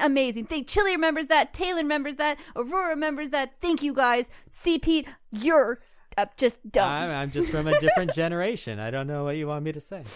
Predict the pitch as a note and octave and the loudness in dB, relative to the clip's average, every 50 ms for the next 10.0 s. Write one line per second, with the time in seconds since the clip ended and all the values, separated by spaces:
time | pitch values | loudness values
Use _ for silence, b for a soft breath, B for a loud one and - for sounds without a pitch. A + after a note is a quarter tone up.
0 | - - C#4 - - C#4 C4+ C#4 C4+ C4 C#4 D4 - - C4+ A#3 A#3+ A#3+ - D#4 | -16 -18 -10 0 0 0 4 6 6 6 6 4 0 2 2 2 2 2 0 -2
1 | C4 B3 C4+ B3+ B3 B3+ - C#4 C4+ C4+ - B3+ A#3+ A3 - - B3+ B3 A#3+ A3 | 0 2 2 2 2 2 0 -4 -6 -4 -4 -6 -6 -6 -2 -2 0 0 0 0
2 | G#3+ A3+ G#3+ - B3 A#3+ A#3+ A#3+ A#3 A3+ A3 A3+ A#3+ B3+ C4 D4 D#4+ F4 D#4 D4+ | -2 -2 -4 -6 -6 -6 -4 -4 -2 -2 -2 -4 -4 -6 -8 -10 -8 -8 -6 -6
3 | C#4 B3+ A#3 G3+ A3+ A3 A3 - - A3 G#3+ G#3+ A3 G#3+ A3 B B B B B | -6 -6 -6 -4 -6 -6 -6 -8 -8 -6 -2 -2 -2 -2 -4 B B B B B
4 | B B B - A#3 A#3 A#3 A#3 A#3 A3+ - - - - - - - G#3+ A3 G#3+ | B B B -2 0 0 2 2 0 -2 -4 -8 -12 -20 -20 -20 -6 -4 -2 0
5 | A3 A3 G#3+ G#3+ G#3 A3+ C4 C#4 C4+ - C#4 D4 D#4 E4 F#4 F#4+ E4+ E4 F4+ F#4 | 2 2 2 4 6 6 6 6 4 4 2 2 2 4 4 2 2 2 -2 -4
6 | F#4 F4+ F4+ D4+ C4+ D4 D4 D#4 - - - B3+ B3+ C4+ C4 C4+ C#4 C#4 C4+ C4+ | -4 -4 -4 -2 -2 -2 -2 -2 -4 -2 2 2 2 2 2 0 0 2 2 2
7 | B3+ A#3+ B3+ B3 A#3+ A#3+ A3+ A3 G#3+ A3 A3+ A#3+ - A#3+ A3 G#3+ G#3+ F#3+ A3+ G#3+ | 0 0 -2 -2 -2 -2 -4 -4 -2 -4 -4 -4 -6 -8 -6 -6 -6 -8 -6 -6
8 | - A#3 G3+ A#3 A3+ G#3+ G#3+ G#3+ G#3+ A3 A3 A3 C4+ C#4 C#4 - - - D4+ D4+ | -4 -2 0 0 0 0 0 0 0 0 0 2 0 0 0 -2 0 0 0 0
9 | E4 E4 - F4 D#4 F4+ F4+ G4+ - - - C4+ A#3+ B3+ B3+ B3 A#3+ A3+ - | 0 -2 -2 0 0 2 0 0 0 0 -2 0 4 4 4 4 2 0 -8